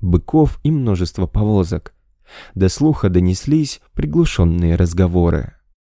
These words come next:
Судя по всему, два мира совмещаются, а это значило, что если они срочно что-то не предпримут,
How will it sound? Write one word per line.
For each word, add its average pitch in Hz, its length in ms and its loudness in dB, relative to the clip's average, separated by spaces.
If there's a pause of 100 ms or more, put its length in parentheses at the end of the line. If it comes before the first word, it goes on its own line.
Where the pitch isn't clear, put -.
(320)
Судя 151 240 2
по 110 120 4
всему, 160 300 0
два 90 220 2
мира 110 340 2
совмещаются, 92 1080 -4 (380)
а 139 120 6
это 156 200 2
значило, 92 540 0
что - 180 -2
если 95 260 2
они 120 220 0
срочно 123 480 0
что-то 98 340 -2
не 85 140 0
предпримут, 101 720 0